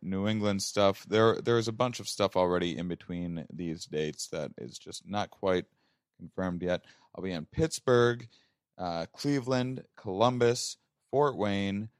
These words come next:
Chicago, uh, La Crosse, Wisconsin, uh, Minneapolis,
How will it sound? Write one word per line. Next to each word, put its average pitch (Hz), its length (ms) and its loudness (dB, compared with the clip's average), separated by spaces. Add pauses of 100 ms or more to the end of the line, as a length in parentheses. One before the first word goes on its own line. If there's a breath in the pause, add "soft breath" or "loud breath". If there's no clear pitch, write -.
Chicago, 123 1040 0 (380)
uh, 82 340 -4 (100)
La 73 140 -10
Crosse, 135 420 4
Wisconsin, 101 840 -4 (600)
uh, 82 280 -10 (100)
Minneapolis, 107 1120 -2